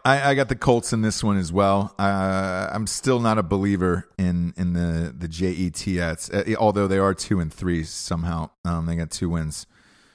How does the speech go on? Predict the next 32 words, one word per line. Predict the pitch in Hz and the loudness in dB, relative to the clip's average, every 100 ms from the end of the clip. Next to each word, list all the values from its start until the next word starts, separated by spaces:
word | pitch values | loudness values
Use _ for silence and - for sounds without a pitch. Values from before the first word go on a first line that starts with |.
| _ - | _ -8
uh, | 87 | -4
miraculously. | 85 85 85 85 - 80 - 82 78 - - _ _ - | -2 0 0 -2 -2 -4 -4 -4 -6 -8 -16 _ _ -6
Uh, | 90 | -2
but | 82 92 | 0 0
I'm | 95 | 2
taking | 110 92 | 0 0
the | 90 | 0
Colts | 107 92 95 | 0 0 -2
in | |
this | 87 - | -2 -2
one | 85 | -2
as | 82 | 0
well. | 87 85 82 | 0 0 -2
Next | 107 123 - | -2 0 0
up, | 120 | 2
we | |
got | 120 | 0
the | 98 | 0
Panthers | - 131 151 156 139 - | -2 0 2 0 0 0
at | 120 | 0
the | - | 2
Redskins. | 95 101 104 101 - 85 78 | 2 2 2 -2 -2 -2 -4
It's | 71 87 | -8 -4
Washington | 95 110 131 - 131 - 127 | 2 2 2 -2 -4 -4 -2
minus | 110 104 107 - | 0 0 -2 0
one | 101 98 | 0 0
and | |
a | 90 | 0
half. | 82 85 76 | -2 -2 -4
Who | - | -2
you | 92 85 | 0 0
got? | 87 78 | 0 -2